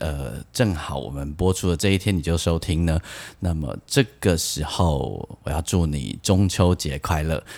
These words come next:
在我们节目播出的这一天，正好就是我们中秋节，可是呢，同时也是我们这个连假收假的最后一天哦。所以也许，呃，你在家里待着，或者你正在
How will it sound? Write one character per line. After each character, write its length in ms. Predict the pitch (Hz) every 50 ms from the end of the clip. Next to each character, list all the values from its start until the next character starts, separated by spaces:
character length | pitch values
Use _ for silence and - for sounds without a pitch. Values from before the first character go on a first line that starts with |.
| - -
在 140 | - - 98
我 40 | 90
们 80 | 90
节 140 | 82 82 82
目 100 | 85 95
播 160 | 90 92 92
出 140 | 87 - 107
的 80 | 95 87
这 120 | - 104
一 60 | 104
天， 220 | 104 110 110 110 120
正 100 | 135 143 117
好 120 | 92 71
就 120 | 67 -
是 100 | 78 -
我 60 | 87 71
们 120 | 71 73
中 200 | - 87 85 87
秋 180 | - 90 85 85
节， 300 | - - 71 - - - - - - -
可 100 | - -
是 140 | - - 107
呢， 120 | 90 85 80
同 240 | - 87 82 87
时 220 | 92 - - - 78
也 100 | 73 73
是 160 | - - 92
我 120 | 87 80
们 100 | 71 76
这 80 | 76 95
个 80 | 80 80
连 260 | 73 71 69 71 78
假 220 | - - 87 76
收 300 | 78 - - 85 85 82
假 180 | - - 82 71
的 100 | 71 67 -
最 220 | - - - 101 78
后 220 | 76 - 95 85 -
一 60 | -
天 340 | - - - - 87 73 71 73
哦。 180 | 82 95 76 78 - - - - - - - - - - - -
所 140 | - - 170
以 80 | 160 117
也 100 | 113 127
许， 840 | 139 - - 107 90 80 73 73 73 73 64 57 55 50 50 - _
呃， 420 | - - 80 76 71 71 71 71 67
你 120 | 69 76
在 140 | 76 98 95
家 180 | - 98 90 95
里 140 | 90 78 73
待 240 | - 82 85 85
着， 200 | 78 - 82 69
或 160 | 69 - 113 104
者 200 | - - 87 78
你 360 | 76 73 73 71 69 67 65 -
正 260 | - - 95 82 80
在 340 | - 95 82 78 76 73